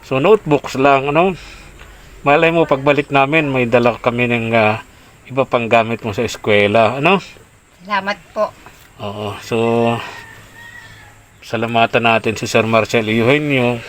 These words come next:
Speaker 1: Nagbigay sa inyo niyan, ano? Bili ka ng pagkain, Nanay Elizabeth. No? Tapos, gamit ng bata. Para wala ka nang iisipin pa.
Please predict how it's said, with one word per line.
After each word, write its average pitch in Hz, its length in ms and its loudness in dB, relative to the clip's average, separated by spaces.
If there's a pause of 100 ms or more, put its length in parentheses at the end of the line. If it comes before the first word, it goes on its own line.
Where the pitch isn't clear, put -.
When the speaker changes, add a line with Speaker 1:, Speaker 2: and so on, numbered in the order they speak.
(280)
Speaker 1:
Nagbigay 107 500 -2
sa 110 140 -8
inyo 110 320 -6
niyan, 131 400 0
ano? 175 240 0 (880)
Bili 107 160 -2
ka 123 80 0
ng 110 160 -4
pagkain, 107 480 0
Nanay 104 640 -4
Elizabeth. 113 560 -2 (640)
No? 123 140 -12
Tapos, - 400 -8
gamit 101 400 -2
ng 104 160 -6
bata. 95 400 0 (400)
Para 131 160 2
wala 180 320 2
ka 196 80 2
nang 180 160 0
iisipin 175 560 0
pa. 156 320 2